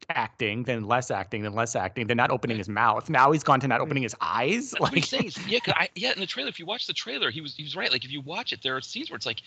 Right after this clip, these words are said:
Speaker 2: it, he's barely, you know, it's like, he, he, you know, it, it, and, and I guess it's, like, one of those things where it's like, you know, like you were saying, it's like, what is the tipping point? And, um, yeah, I mean, I think, like,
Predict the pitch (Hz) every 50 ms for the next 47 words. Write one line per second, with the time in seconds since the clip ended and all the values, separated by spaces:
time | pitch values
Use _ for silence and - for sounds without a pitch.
0 | - - - - _ _ _ - - - - 170 311 - - - 117 113 117 120
1 | 127 131 - - 160 160 151 147 139 - 151 - - - - - _ _ _ -
2 | - - - - 208 262 - _ _ 135 156 214 - _ _ - 175 196 190 156
3 | 170 104 107 156 - - 175 180 202 202 202 - - 190 185 - - _ - 208
4 | 180 170 214 254 - - 220 - - 180 175 - - 190 185 180 185 175 - -
5 | 247 294 - 156 123 - 131 123 - _ _ _ - 147 143 135 135 - 160 151
6 | 147 - - 180 214 214 147 - - - 123 110 - 135 143 143 135 107 117 110
7 | - - 160 - - 156 117 - - 101 92 - - 107 - - - - - 196
8 | - - - 95 98 90 90 90 85 95 98 - _ _ - 131 165 165 135 143
9 | 147 147 151 156 202 - 143 127 -